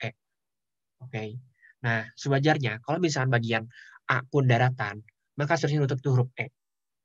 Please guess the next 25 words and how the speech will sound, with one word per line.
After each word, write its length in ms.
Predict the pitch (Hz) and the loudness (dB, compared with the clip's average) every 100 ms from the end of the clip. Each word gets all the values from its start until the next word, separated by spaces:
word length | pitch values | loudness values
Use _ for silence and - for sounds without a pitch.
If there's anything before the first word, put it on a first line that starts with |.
| _ _ | _ _
Tapi, 640 | 175 185 - 135 160 107 - _ _ | -2 -2 -2 -2 -2 -6 -18 _ _
ada 140 | - 185 | -6 -4
kecuali 400 | 165 147 135 151 | -4 0 0 2
kalau 160 | 131 120 | 0 0
misalkan 560 | 117 117 - 151 156 160 _ _ _ _ _ _ | 0 -4 0 0 0 -8 _ _ _ _ _ _
bagian 400 | 123 123 156 151 | 2 4 4 4
yang 160 | 127 | 0
lebih 160 | 113 110 | 0 -2
banyak 160 | 110 | -4
itu 320 | 107 151 156 - | -2 -2 -2 -6
adalah 320 | 107 110 110 | -10 -8 -4
lautan. 320 | 123 135 120 - _ _ _ _ _ _ _ | -4 -2 -4 -8 _ _ _ _ _ _ _
Tapi 160 | 123 147 | -6 -2
itu 40 | 151 | 0
nggak 80 | 123 | 0
sering 160 | 113 117 | 0 -2
terjadi. 300 | 117 117 - _ _ _ _ - - - - | -2 -2 -6 _ _ _ _ -20 -20 -8 -2
Dan 100 | 175 | -2
kalau 60 | |
misalnya 160 | 165 151 | 0 -2
kita 120 | 143 | 0
lihat 140 | 139 147 | 0 0
lagi 180 | 135 107 | -4 -4
bagian 240 | 110 110 | -4 -2
bawah, 300 | 127 117 - | 0 0 -4